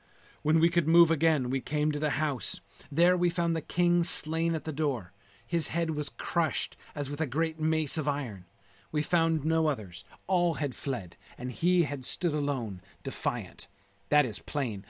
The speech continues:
for his sword lay beside him, twisted and untempered as if by a lightning stroke.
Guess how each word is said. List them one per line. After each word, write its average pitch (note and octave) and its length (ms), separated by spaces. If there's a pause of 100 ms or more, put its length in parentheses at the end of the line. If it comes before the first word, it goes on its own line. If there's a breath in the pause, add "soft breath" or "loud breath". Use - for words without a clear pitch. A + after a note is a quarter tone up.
(120)
for C#3+ 140
his C3+ 180
sword E3 400
lay D3+ 100
beside C3+ 440
him, G#2+ 160 (320 soft breath)
twisted G#3 600
and C#3+ 220
untempered F#3 800
as C3+ 200
if E3+ 240
by D#3 120
a D3+ 120
lightning C3+ 480
stroke. - 480